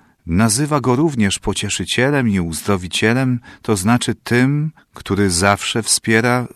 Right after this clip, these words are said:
swoich apostołów i ochrania ich od złego. Duch Święty to ten, który pamięta, leczy i umacnia”. Kochani i drodzy czciciele świętego Ojca Pio, dzisiaj, jak pewnie się domyślacie, w naszym rozważaniu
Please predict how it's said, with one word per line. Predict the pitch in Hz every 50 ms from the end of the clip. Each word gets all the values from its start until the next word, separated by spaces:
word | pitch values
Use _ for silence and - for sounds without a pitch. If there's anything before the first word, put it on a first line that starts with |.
| - 85
swoich | - - - - - 120 120 127 123 117 - 120
apostołów | 120 - - 123 - - - - 120 120 131 127 120 - - - - - - - - -
i | - 120
ochrania | 127 135 - - - 123 123 127 131 127
ich | 123 127 113 117
od | 123 120 107
złego. | 104 120 120 110 98 85 - - - - _ _ _ _ -
Duch | 85 90 82 -
Święty | - - 107 110 117 123 120 - - 90
to | - 87 82
ten, | - - 117 123 135 117 85 78 78 - _ -
który | - - 117 117 110
pamięta, | - - 117 107 104 104 120 135 135 135 123 - - 85 82 80 82 _ _ _ -
leczy | 80 82 98 117 123 123 - - - 113 110 104 98 101 - _ _ - _ _ _ _ _ -
i | - 135
umacnia”. | 127 120 107 101 90 82 78 - - - - - - - - _ _ _ _ _ _ _ _ _ _ _ -
Kochani | - 135 117 143 151 143 139 127
i | 117 104
drodzy | 95 113 131 127 - - 110
czciciele | - - - 110 98 - 127 127 117 110
świętego | - - 110 107 104 98 117 113 117 110
Ojca | 113 110 104 - 113 104
Pio, | - - 113 104 95 85 80 80 80 80 - - 85
dzisiaj, | 85 107 143 143 - 143 127 113
jak | 107 101 - -
pewnie | - 131 123 117 123 113
się | 101 - 117 113
domyślacie, | 107 107 104 107 98 - - 127 127 131 123 - - 123 110 110 _ -
w |
naszym | 110 120 131 127 - - 123
rozważaniu | 120 120 120 101 98 101 117 107 101 110 127 135 135 131 127 123 117 110